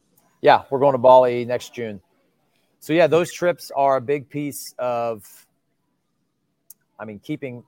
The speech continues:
keeping me really happy <laughs> 'cause like I said before, that year that I got to travel and train was my favorite year. I loved that. Everything about that experience was, was so, like, fulfilling. Um,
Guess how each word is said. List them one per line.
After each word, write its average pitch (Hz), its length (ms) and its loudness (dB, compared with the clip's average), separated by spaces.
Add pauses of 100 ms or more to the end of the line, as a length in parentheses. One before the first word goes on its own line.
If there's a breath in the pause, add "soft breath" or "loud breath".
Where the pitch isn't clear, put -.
(140)
keeping 123 300 -12
me 120 160 -6
really 117 240 -2
happy 117 400 -2 (100)
<laughs> - 100 -6 (720 loud breath)
'cause 135 240 -4
like 143 160 -6
I 147 60 -4
said 165 160 -2
before, 147 320 -4
that 135 180 -6
year 151 260 -6
that 131 100 -6
I 131 80 -4
got 131 180 -8
to 123 60 -20
travel 131 440 -4
and 120 120 -14
train 131 440 -14 (260)
was 113 140 -12
my 113 120 -10
favorite 117 400 -8
year. 101 320 -10 (160)
I 107 60 -12
loved 113 360 -10
that. 90 220 -10
Everything 123 340 -10
about 110 280 -6
that 104 220 -8
experience 104 520 -16
was, 95 380 -12 (140)
was 104 120 -16
so, 113 380 -6 (420)
like, 104 140 -8
fulfilling. 120 600 -8 (580)
Um, 101 520 -6